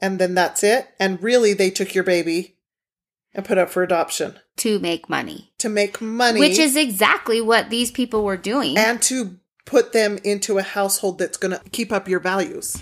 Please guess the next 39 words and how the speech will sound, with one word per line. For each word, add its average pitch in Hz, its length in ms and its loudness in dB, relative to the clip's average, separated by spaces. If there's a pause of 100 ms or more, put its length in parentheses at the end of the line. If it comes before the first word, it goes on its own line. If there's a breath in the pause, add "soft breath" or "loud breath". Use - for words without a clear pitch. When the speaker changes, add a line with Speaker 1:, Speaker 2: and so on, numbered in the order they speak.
(300 loud breath)
Speaker 2:
Yes, 269 200 4
they 277 160 4
did 339 300 2 (100)
use 220 260 -2
that 269 220 0
as 202 100 -2
an 196 120 -4
excuse, 185 600 -6 (320 loud breath)
but 240 180 4
when 262 160 2
you, 240 300 0 (400)
I 254 100 4
Speaker 1:
The 226 80 -4
Speaker 2:
feel 294 120 6
like 392 80 4
Speaker 1:
amount 320 200 6
Speaker 2:
it - 60 6
Speaker 1:
of - 40 4
Speaker 2:
was 269 180 4
really 294 160 4
Speaker 1:
money 339 140 4
they 247 40 8
Speaker 2:
about 226 300 4
Speaker 1:
were 190 60 0
Speaker 2:
money. 269 220 2
Speaker 1:
doing, 208 300 -4 (800 soft breath)
I 262 120 -4
think, 349 480 0 (280)
I 269 260 0
think 262 260 -4
it 220 100 2
was 208 220 2
both. 202 580 2
I 208 80 2
mean, 208 380 -2
yes, 185 680 0
the 196 200 -2
money 185 340 0
was, 165 260 -2